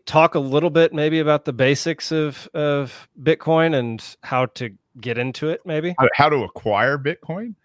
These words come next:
Speaker 1: Yeah, maybe that.
Speaker 2: Sure. Um, I'll tell you, you know, I'm, I'm a big fan of not doing it through the normal exchanges like Coinbase and the rest of those places that are giant exchanges that you hear about, um, that are leveraged and sell other,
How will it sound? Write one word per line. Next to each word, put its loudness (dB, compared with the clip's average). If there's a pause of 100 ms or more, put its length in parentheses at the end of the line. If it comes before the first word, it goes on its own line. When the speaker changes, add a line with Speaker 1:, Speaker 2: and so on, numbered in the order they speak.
(120)
Speaker 1:
Yeah, 2
maybe -2
that. 2 (120)
Speaker 2:
Sure. 2 (120)
Um, 6
I'll 8
tell 4
you, 0
you -4
know, -2
I'm, -2
I'm -2
a -2
big -4
fan -2
of -6
not -2 (120)
doing -4
it -10
through -8
the -8
normal -8
exchanges -14
like -12
Coinbase 0
and -4
the -8
rest -4
of -14
those -6
places -4
that -10
are -12
giant 0
exchanges -6
that -12
you -18
hear -6
about, -6 (440)
um, 0
that 2
are 6
leveraged 4
and 2
sell 2
other, 4